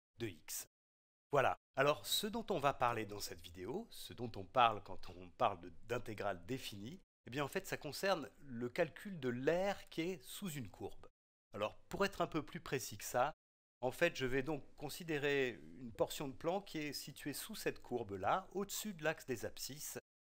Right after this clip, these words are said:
et puis entre deux bornes. Alors, je vais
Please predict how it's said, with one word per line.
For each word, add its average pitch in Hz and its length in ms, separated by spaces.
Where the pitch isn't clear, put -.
et 151 100
puis 190 420
entre 147 380
deux 131 160
bornes. 107 500
Alors, 98 220
je 98 80
vais 120 280